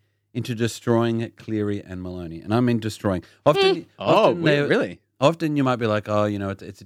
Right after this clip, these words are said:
Speaker 1: it's difficult because the incumbent halves, blah, blah, blah." He, he was naming and shaming.
Speaker 2: Amazing. I kinda like that.
Speaker 1: "I'll say what no one else wants to say.
Speaker 2: <laughs>
Speaker 1: They cannot pick the halves or five eighths from last year," Bennett said.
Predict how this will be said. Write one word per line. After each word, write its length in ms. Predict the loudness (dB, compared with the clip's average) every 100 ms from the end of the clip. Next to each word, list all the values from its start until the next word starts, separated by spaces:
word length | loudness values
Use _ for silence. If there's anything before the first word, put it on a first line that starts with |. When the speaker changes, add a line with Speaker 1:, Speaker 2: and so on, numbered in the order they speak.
| -16
Speaker 1:
it's 220 | -14 -10
difficult 360 | -6 -4 -4 -6
because 200 | -8 -12
the 80 | -10
incumbent 400 | -12 -10 -12 -12 -12
halves, 220 | -12 -14
blah, 80 | -18
blah, 20 | -14
blah." 180 | -12
He, 160 | -12 -14 -6
he 100 | -4
was 140 | -4
naming 480 | -6 -4 -2 -2 -4
and 140 | -8 -14
shaming. 380 | -14 -12 -14 -18 _ _ _ _
Speaker 2:
Amazing. 580 | -10 -10 -10 -14 -18 -14
I 60 | -4
kinda 220 | 0 0
like 200 | 0 -4
that. 180 | -10 -12 _ _ _
Speaker 1:
"I'll 240 | 2 2 2
say 360 | -4 -4 -4
what 200 | -4 -6
no 200 | -8 -8
one 100 | -6
else 280 | -6 -8 -10
wants 200 | -12 -12
to 80 | -4
say. 360 | 0 0 0 -4
Speaker 2:
<laughs> 60 | -8 -14 -18 _ _ _ -8
Speaker 1:
They 200 | -2 0
cannot 380 | 0 -4 -4 -6
pick 200 | -8 -6
the 120 | -6
halves 460 | -2 0 0 -2 -8
or 140 | -16
five 380 | -12 -6 -4 -4
eighths 240 | -6 -8
from 180 | -16 -14
last 380 | -10 -10 -12 -16
year," 320 | -16 -16 -20 _ _ _ -16
Bennett 240 | -14 -14
said. 220 | -16 -20